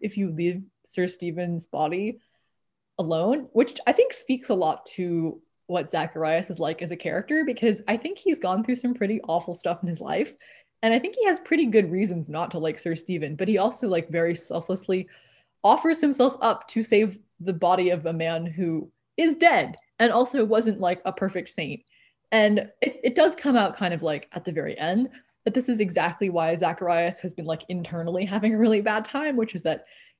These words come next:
his kind of magical essence and soul has been being eaten away by a dragon from fairyland. But also, I think it's very much about how he still feels like he owes Sir Stephen something, even after Sir Stephen is, like, dead and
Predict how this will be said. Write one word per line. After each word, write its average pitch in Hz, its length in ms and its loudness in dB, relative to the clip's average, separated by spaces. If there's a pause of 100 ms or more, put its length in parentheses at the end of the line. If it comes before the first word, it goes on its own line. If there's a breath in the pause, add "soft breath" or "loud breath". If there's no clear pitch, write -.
his 175 380 0 (120)
kind 185 160 -2
of 151 80 -4
magical 160 480 -4
essence 190 300 -2
and 175 120 -6
soul 175 340 2
has 196 140 -2
been 160 320 -6 (200)
being 190 200 0
eaten 208 180 0
away 214 360 6
by 160 380 2
a 180 100 2
dragon 170 400 -2
from 165 160 -8
fairyland. 160 560 -2 (340 soft breath)
But 208 120 4
also, 214 260 6
I 190 80 4
think 202 180 -2
it's 180 160 -6
very 165 160 0
much 165 380 -4 (320)
about 170 320 2
how 170 220 0
he 202 140 0
still 185 260 -2
feels 175 300 -2
like 175 140 0
he - 300 -4
owes 165 440 -2
Sir 180 200 -2
Stephen 190 480 -6
something, 202 400 -2
even 170 320 -8
after 165 440 -6
Sir 170 200 -6
Stephen - 400 -8
is, 165 160 -8
like, - 180 -10 (100)
dead 165 440 -2
and - 280 -12